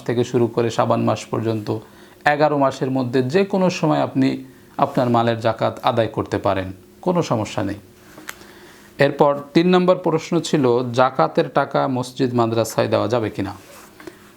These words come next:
এই প্রশ্ন উত্তর হলো, জাকাতের টাকা দিয়ে মসজিদ মাদ্রাসার কোনো কিছু কিনে দেওয়া যাবে না। মসজিদ মাদ্রাসা নির্মাণ বাবদ টাকা দেওয়া, জাকাতের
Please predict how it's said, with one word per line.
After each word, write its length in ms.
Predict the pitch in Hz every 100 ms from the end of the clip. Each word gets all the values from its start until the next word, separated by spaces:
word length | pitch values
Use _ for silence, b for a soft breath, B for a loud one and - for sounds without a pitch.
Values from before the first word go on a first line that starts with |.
| B
এই 120 | 160
প্রশ্ন 300 | 165 185 190
উত্তর 240 | 170 185
হলো, 300 | 151 175 151
জাকাতের 540 | 120 131 131 165 160 165 -
টাকা 240 | 143 147
দিয়ে 280 | 131 135 139
মসজিদ 500 | 127 127 - 165 151
মাদ্রাসার 580 | 147 131 135 - 143 131
কোনো 240 | 131 123
কিছু 300 | 120 127 131
কিনে 260 | 127 165 151
দেওয়া 220 | 123 107
যাবে 220 | 104 101
না। 160 | 95 - - - - B B B -
মসজিদ 460 | 139 135 - 156 139
মাদ্রাসা 520 | 139 127 131 127 135
নির্মাণ 480 | 131 139 143 147 135
বাবদ 280 | 127 123 123 -
টাকা 260 | 120 -
দেওয়া, 220 | 113 113 113
জাকাতের 400 | 117 117 113